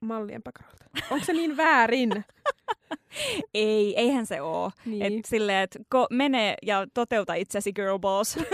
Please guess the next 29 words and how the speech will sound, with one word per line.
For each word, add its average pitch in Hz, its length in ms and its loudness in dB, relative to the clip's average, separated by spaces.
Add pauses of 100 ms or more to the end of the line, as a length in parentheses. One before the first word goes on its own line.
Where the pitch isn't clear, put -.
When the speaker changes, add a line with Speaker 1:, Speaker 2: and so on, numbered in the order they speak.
Speaker 2:
<laughs> - 260 -2
Speaker 1:
Oliko 262 200 0
sulla 233 260 2
enkä 202 200 -2
joku 214 240 0
moka? 247 260 -2 (760)
Speaker 2:
Ää, 262 540 2
joo, 220 360 0 (260)
siis 190 140 -8
mä 196 80 -4
haluaisin 240 460 0
vauvan. 170 460 -8
Speaker 1:
Mm. 240 440 0 (380)
Speaker 2:
Ja, 190 480 0 (340)
ö, - 20 -8 (520)
Speaker 1:
Aika 233 140 -4 (100)
paha 202 260 -2
moka. 208 300 -6 (760)
Speaker 2:
No 339 260 6
se, 381 280 4
tää 403 120 10
jatkuu, 392 540 8 (200)
<laughs> - 220 2
mut 233 140 -4
joo, 233 180 8
kyllä. 208 280 0 (120)
Näin 254 220 0
niinku, 285 240 4 (680)
ö, 71 600 -8